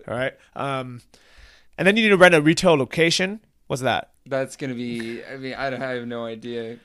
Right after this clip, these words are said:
Speaker 1: You know, you gotta
Speaker 2: Thou-,
Speaker 1: fur-,
Speaker 2: thousands a month.
Speaker 1: Yeah, you
Speaker 2: Couple
Speaker 1: gotta,
Speaker 2: grand a
Speaker 1: you gotta
Speaker 2: month.
Speaker 1: furnish it.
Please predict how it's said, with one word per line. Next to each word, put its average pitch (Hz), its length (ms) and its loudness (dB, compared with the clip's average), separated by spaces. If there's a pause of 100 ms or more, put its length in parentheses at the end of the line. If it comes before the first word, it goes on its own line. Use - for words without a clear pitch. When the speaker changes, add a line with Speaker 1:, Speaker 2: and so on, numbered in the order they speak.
(140)
Speaker 1:
You 151 100 -4
know, 151 60 2
you 151 60 4
gotta 151 140 4
Speaker 2:
Thou-, 151 100 -2
Speaker 1:
fur-, 175 140 6
Speaker 2:
thousands 151 380 -4
a 120 40 -8
month. 117 420 -8
Speaker 1:
Yeah, 135 240 0
you 120 60 -2
Speaker 2:
Couple 151 60 -2
Speaker 1:
gotta, 160 140 2
Speaker 2:
grand 113 160 -8
a - 20 -8
Speaker 1:
you 160 40 -2
gotta 160 140 4
Speaker 2:
month. - 60 -12
Speaker 1:
furnish 208 360 4
it. 196 260 4